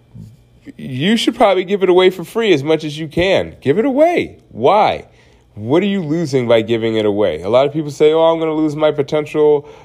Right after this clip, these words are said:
uh, of, of making more money," blah, blah, blah. I'm like, Look, what, what? No.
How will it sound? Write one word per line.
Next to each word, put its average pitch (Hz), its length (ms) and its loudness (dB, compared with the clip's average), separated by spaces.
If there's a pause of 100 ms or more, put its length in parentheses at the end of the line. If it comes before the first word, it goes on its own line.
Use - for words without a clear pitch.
(140)
uh, - 440 -6
of, 123 380 -2
of 135 180 2
making 147 380 0
more 135 200 2
money," 123 380 0
blah, 117 280 0
blah, 123 260 0
blah. 131 200 0
I'm 131 80 -4
like, 135 180 0
Look, 120 460 -2
what, 185 400 -8
what? 160 560 -4
No. 143 540 0